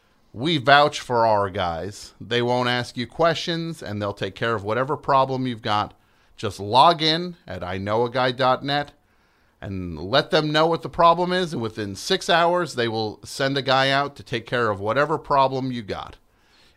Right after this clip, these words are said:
And use offer code podcast. Now, they didn't even spell podcast correctly on this. It's P O D C A S.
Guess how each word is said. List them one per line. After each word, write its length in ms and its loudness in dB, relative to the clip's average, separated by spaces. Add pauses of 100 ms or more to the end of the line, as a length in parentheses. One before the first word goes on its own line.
(120)
And 200 0
use 340 0
offer 340 4
code 360 0
podcast. 840 -2
Now, 60 -4
they 140 -2
didn't 200 -2
even 180 -4
spell 260 -2
podcast 880 -4
correctly 540 -6
on 180 -8
this. 140 -12
It's 140 -16
P 260 -8
O 80 -2
D 340 -6 (360)
C 400 -6
A 220 -4
S. 440 -12